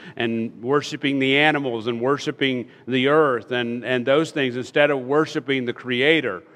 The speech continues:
In my lifetime, we are actually becoming more and more of a Romans one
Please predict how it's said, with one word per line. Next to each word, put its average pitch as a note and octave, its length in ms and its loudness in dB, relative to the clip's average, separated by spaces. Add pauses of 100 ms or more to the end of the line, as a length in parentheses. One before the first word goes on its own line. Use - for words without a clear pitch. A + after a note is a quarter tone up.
(360)
In A#2+ 120 -2
my D#3 200 6
lifetime, D#3 640 4
we D#3+ 180 4
are D#3 140 6
actually D3+ 360 2
becoming C#3 540 -2 (260)
more E3 360 4
and D#3 120 0
more D#3+ 320 4
of C#3 120 2
a C#3+ 80 4
Romans C#3 500 -2
one B2+ 420 2